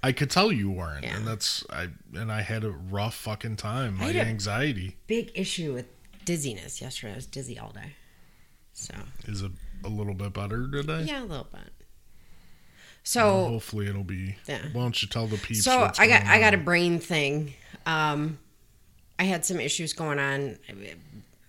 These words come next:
Speaker 2: I thought, honestly, I thought I had M S 'cause my mom has M S and it's hereditary and all that good stuff. So I went and had an M R I, and it turns out I have what's called, uh, inferior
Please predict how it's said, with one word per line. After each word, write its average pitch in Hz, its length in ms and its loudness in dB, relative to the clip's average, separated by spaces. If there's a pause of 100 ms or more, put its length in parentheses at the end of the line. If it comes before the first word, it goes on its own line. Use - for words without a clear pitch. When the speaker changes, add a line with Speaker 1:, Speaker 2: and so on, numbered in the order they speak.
(120)
Speaker 2:
I 156 80 -2
thought, 147 340 2 (160)
honestly, 139 400 -2
I 120 80 -6
thought 135 180 -4
I 131 40 -4
had 131 200 -4
M 127 180 -4
S 180 200 -4
'cause 135 200 -10
my 135 100 -4
mom 165 240 -2
has 127 180 -6
M 117 160 -8
S 120 280 -4
and 120 220 -6 (680)
it's 135 180 -4
hereditary 123 720 -4
and 117 240 -4
all 127 140 -6
that 120 180 -8
good - 160 -12
stuff. - 320 -6
So 131 200 -4
I - 120 -6
went 143 140 -2
and 143 100 -4
had 135 100 0
an 135 100 -2
M 123 100 0
R 143 100 2
I, 127 220 0 (840)
and 139 300 0
it 143 180 -6
turns 156 260 -2
out 143 220 0 (120)
I 131 180 -2
have 131 440 -2 (540)
what's 170 320 0
called, 135 580 -2 (440)
uh, 127 240 -6
inferior 214 760 0